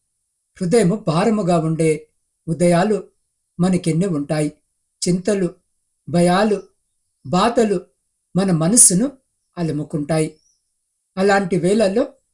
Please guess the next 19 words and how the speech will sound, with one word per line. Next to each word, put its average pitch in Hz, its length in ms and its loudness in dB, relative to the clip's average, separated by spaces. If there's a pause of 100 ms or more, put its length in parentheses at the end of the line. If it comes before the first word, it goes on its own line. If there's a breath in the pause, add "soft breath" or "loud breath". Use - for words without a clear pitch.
(360)
దేవుని 202 420 2
వాక్యము 190 580 -2 (240)
మనతో 170 340 0
ఏమి 185 400 0 (220)
మాట్లాడుతుందో 147 920 -4 (420)
విందామా? 156 520 -4 (840)
"ఉదయమున 220 460 2
నీ 208 180 0
కృపతో 185 560 -4 (480)
మమ్మను 185 300 2
తృప్తిపరచుము, 156 840 -6 (800)
అప్పుడు 180 280 0
మేము 202 500 2 (600)
మా 202 140 2
దినములన్నీ 208 800 0 (360)
ఉత్సహించి 160 680 -2 (460)
సంతోషించెదము." 156 1000 -4 (520)
ఇదొక 220 380 -2
ప్రార్థన 190 520 -2